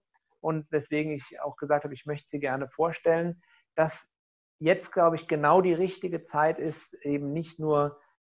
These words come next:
solche neuen Tools zu entwickeln, um eben dann wirklich den Schritt in die hundert Prozent digitalen Prozesse zu gehen, sondern für die Unternehmen eben auch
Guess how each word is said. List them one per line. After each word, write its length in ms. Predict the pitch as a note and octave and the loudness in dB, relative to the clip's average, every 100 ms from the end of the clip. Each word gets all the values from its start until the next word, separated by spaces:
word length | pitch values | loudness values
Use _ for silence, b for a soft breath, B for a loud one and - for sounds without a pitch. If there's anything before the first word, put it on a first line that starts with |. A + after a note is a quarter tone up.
| - | 0
solche 340 | C#3 D3+ D3+ | 4 4 0
neuen 600 | C#3+ C3+ D#3 E3 E3+ E3+ _ _ | -2 2 2 2 -2 -6 _ _
Tools 520 | - F3 F#3+ F#3 - _ | -4 0 0 -2 -16 _
zu 140 | F#3+ | -12
entwickeln, 600 | C3+ B2+ F3+ G#3 A3 A3 | -10 -2 0 2 2 0
um 260 | - E3+ F3 | -4 -6 -4
eben 300 | D#3 D3+ D3+ | -2 -2 -2
dann 320 | C3+ C#3 C3 | -2 -4 2
wirklich 520 | F3 F#3+ F#3+ F#3 - _ - | 2 4 2 2 -12 _ -6
den 140 | C#3+ | -4
Schritt 280 | - F3 F3+ | 0 -2 -2
in 140 | D3+ | -8
die 300 | C#3 C3+ B2+ - | -4 -4 -4 -6
hundert 360 | C#3+ F3 E3+ F3 | -6 -2 -2 -2
Prozent 580 | D3 _ D3 D#3 - - | -10 _ -6 -6 -10 -16
digitalen 800 | D3+ C#3+ - C3+ C3+ C#3 C#3 C3 | -12 -12 -12 -4 -4 -4 -8 -10
Prozesse 440 | - - F3+ F3+ G#3 | -12 -4 -4 -4 -10
zu 180 | - | -10
gehen, 380 | F#3 F3+ F#3+ G3+ b b _ | -4 0 0 -2 b b _
sondern 200 | D#3 D3 | -4 -4
für 160 | C#3+ C#3+ | -4 -10
die 140 | C3+ | -8
Unternehmen 580 | D3 C3 C3 D3 F3 F3 | -10 -10 -8 -6 -6 -6
eben 260 | D#3 D#3 | -8 -8
auch 220 | D#3 C#3+ | -8 -10